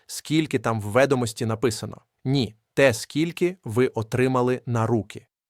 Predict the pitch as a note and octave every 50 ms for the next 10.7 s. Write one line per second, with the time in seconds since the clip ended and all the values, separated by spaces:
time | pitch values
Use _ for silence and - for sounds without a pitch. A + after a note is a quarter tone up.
0 | _ _ _ _ _ _ _ _ - A2+ C#3+ C3+ - D3+ C#3 F3 G3 F3 G3+ E3+
1 | F3 - - - D3 D3 D3 - - C#3 B2+ B2 A2+ B2 A2+ A2+ - C#3+ B2+ B2+
2 | - C#3 C3 A2 A2+ B2 C3+ B2+ A2 - - B2 G#2+ - - C#3 B2+ C#3 D3 D3+
3 | C3+ C#3 B2+ A#2+ A#2+ A2 - - - C#3 B2+ B2 A#2+ A#2 A#2+ A2+ - C3+ B2+ B2
4 | A#2+ A#2 A2+ - A2+ G#2+ - C3+ B2+ - - A#2 G#2+ - - - C3 B2 A#2+ A#2
5 | - A#2 G#2 A2 G#2+ - - C3+ A#2+ A#2 A#2 G#2+ A2 A2+ G#2 G#2+ A2 C#3+ D#3 E3
6 | E3+ D#3+ D3 - - - - _ _ - C3+ C#3 C#3+ C3+ - - D3+ C#3 C#3 C3
7 | C3 - _ _ _ - - - - C#3+ B2+ C3+ C#3 C3+ - - A#2+ - - -
8 | A#2+ A2+ A2 A#2 - - B2 B2+ B2+ B2+ A#2+ - - C#3+ A2 - - C3+ B2+ A#2+
9 | A#2 A2+ A2+ A2+ A2 - - A#2+ G#2+ G2+ G#2 A#2 A#2 A2 G#2 - - B2+ G#2+ A2
10 | G#2+ - - - D3 C#3+ D3 B2+ - - - C#3 C3 B2+